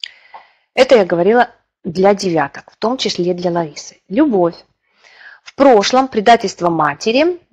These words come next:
м, слава высших сил, не понимаю, как это понять. Что в этом воплощении? Очень хорошие отношения. Опыт получен и осознан. Замечательно.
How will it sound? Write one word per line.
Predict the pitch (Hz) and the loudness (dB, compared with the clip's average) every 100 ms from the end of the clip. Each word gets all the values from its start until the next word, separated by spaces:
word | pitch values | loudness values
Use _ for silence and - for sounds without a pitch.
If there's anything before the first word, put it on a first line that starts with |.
| - | -12
м, | 190 185 185 180 175 175 170 165 - - _ _ _ _ _ - _ - | -8 -8 -8 -8 -8 -8 -10 -12 -16 -20 _ _ _ _ _ -20 _ -16
слава | - - 214 226 180 | -10 0 2 2 0
высших | 165 175 - 156 | -2 -2 -2 -4
сил, | - - 165 208 302 _ _ _ - | -10 -10 -6 -4 -4 _ _ _ -12
не | 185 | -10
понимаю, | 175 170 165 175 | -8 -8 -4 -6
как | - - | -6 -12
это | - | -6
понять. | 226 240 - _ - - - | -4 -4 -8 _ -20 -20 -16
Что | - - 269 | -8 2 4
в | |
этом | 226 220 | 4 0
воплощении? | 190 208 208 - 294 247 - | -2 0 0 0 -2 -2 -2
Очень | 226 220 | -2 -2
хорошие | 202 185 196 - 196 | -2 -2 -2 -4 -6
отношения. | - 185 185 190 - 175 160 151 147 147 - | -4 -4 -4 -4 -2 -2 -4 -6 -12 -12 -4
Опыт | 254 180 - | -2 -2 -2
получен | 175 190 285 - 214 | 0 0 -2 -4 -6
и | - - | -6 -4
осознан. | 190 - - 143 143 139 135 | -4 -4 -8 -14 -14 -20 _
Замечательно. | 156 175 - 208 190 214 | -12 -8 -6 -6 -6 -8